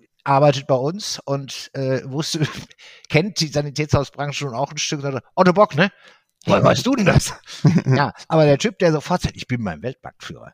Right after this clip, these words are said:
Speaker 1: ne?
Speaker 2: Ja.
Speaker 1: Äh, authentische Arbeitgebermarke oder Identifikation mit dem Arbeit, äh,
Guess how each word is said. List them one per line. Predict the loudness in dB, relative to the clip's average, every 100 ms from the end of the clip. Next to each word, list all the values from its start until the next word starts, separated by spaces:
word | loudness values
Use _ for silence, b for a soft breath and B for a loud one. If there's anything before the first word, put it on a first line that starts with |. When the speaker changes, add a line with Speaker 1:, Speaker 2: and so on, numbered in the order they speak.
| _
Speaker 1:
ne? | -20 _
Speaker 2:
Ja. | -6 -6 B _
Speaker 1:
Äh, | -16 -10
authentische | -2 -2 0 -2
Arbeitgebermarke | 0 -2 -2 -2 -2 -2 -4 -6
oder | -8 -4 -4 -4
Identifikation | -8 -8 -10 -14 -12 -10 -10
mit | -10
dem |
Arbeit, | -8 -6 -6 -8 -12
äh, | -8 -6 -6